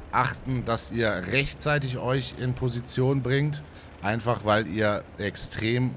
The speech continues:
langsam seid, wie ihr hier mitkriegt. Das wird sich aber auch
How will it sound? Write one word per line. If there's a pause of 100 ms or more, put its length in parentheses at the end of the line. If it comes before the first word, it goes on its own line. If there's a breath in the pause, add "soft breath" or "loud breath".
(160)
langsam
seid,
wie
ihr
hier (320)
mitkriegt.
Das
wird
sich
aber
auch